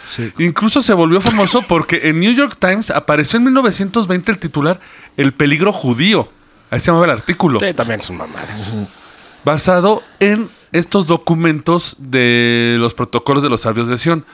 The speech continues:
Speaker 2: Básicamente, todo el libro dice que nosotros somos los gom-, gomyita o algo así.
Speaker 1: Los
Speaker 2: Gomi-, gomitas, una cosa así.
Speaker 3: Gomita es la que le robó el anillo.
Speaker 1: Gojira.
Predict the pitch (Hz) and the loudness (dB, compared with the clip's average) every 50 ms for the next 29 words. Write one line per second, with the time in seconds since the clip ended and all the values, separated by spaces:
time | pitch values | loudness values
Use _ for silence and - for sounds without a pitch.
0 | - - - - - - _ - 196 196 214 208 254 - - 202 190 190 185 185 | -20 -20 -20 -20 -20 -20 _ -4 -2 -2 0 0 0 0 0 0 0 0 0 0
1 | 196 185 190 - 185 175 185 180 175 180 165 175 170 - 190 180 - - 151 131 | -2 -4 0 0 0 2 2 2 2 2 0 -2 -2 -2 -2 -4 -2 -2 -2 0
2 | 127 131 - 160 160 - 180 156 - 170 170 175 180 165 147 120 110 98 101 98 | 0 -2 -2 -2 -2 -2 -4 -2 -2 -2 0 2 2 2 2 0 0 -2 -4 -8
3 | 104 104 104 104 104 101 - - - 117 110 104 107 107 107 110 117 139 - - | -8 -8 -6 -8 -10 -12 -16 -20 -14 -12 -10 -8 -8 -8 -6 -4 -6 -6 -2 0
4 | 165 147 139 147 151 143 - - 139 202 247 - _ _ _ _ _ _ - - | 2 2 2 2 2 0 -2 -4 -8 -8 -10 -14 _ _ _ _ _ _ -20 -20
5 | _ - - - 104 98 101 113 120 123 131 139 156 160 - _ - 127 120 127 | _ -20 -20 -20 -16 -6 -2 -2 0 0 0 0 -2 -2 -6 _ -12 -4 -2 -2
6 | 117 113 127 151 - - 170 151 - 185 226 254 - 262 226 220 175 196 247 240 | 0 0 -2 -4 -2 -2 -4 -2 0 0 0 0 0 0 0 0 -2 -4 -4 -4
7 | 208 110 120 117 123 127 - 165 147 127 110 107 101 98 101 107 113 117 110 104 | -2 -2 0 0 0 0 0 0 2 2 0 0 0 0 0 0 0 0 0 -2
8 | 104 107 107 98 90 127 127 110 127 131 117 110 98 87 | -2 -2 -2 -2 -2 -2 0 2 0 2 2 0 -2 -4